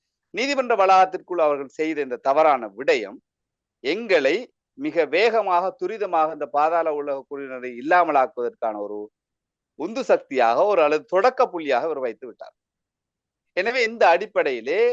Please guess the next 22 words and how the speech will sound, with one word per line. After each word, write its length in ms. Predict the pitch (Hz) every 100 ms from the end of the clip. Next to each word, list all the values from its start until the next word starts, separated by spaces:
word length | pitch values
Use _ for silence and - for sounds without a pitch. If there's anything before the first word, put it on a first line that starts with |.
| 247
அரசாங்கமும், 800 | 160 165 156 120 107 110 165 196
அரசாங்கத்தில் 540 | 156 139 135 127 117
இருக்கக்கூடிய 280 | 113 113 117
பாராளுமன்ற 460 | 127 123 127 117 107
உறுப்பினர்களும், 600 | 110 139 123 104 117 175 151
ஜனாதிபதி 580 | 127 175 208 185 151 113
அவர்களும், 360 | 95 - 107
எங்களுடைய 300 | 110 107 110
ஜனாதிபதி 500 | 113 117 117 110 107 101 _ _ _ _
தோழர் 260 | 143 120 101
அனுரகுமார் 500 | 131 180 165 147 117
திசாநாயக் 520 | - 107 95 92 101
அவர்களும் 400 | 98 - 113 214 - _ _ _ -
மிக 300 | 156 190 240
வேகமாக, 480 | 190 185 170 147 160 214 _
துரிதமாக, 580 | 170 214 233 208 143 104 - -
அதிதுரிதமாக 1040 | 151 214 220 254 240 220 196 175 165 190 180
இவர்களை 420 | 160 160 156 156 151
துடைத்தெறிய 560 | 147 175 180 170 160
வேண்டும் 320 | 143 139 131 120
என்ற 160 | 117
ரீதியிலே 480 | 110 127 120 113 147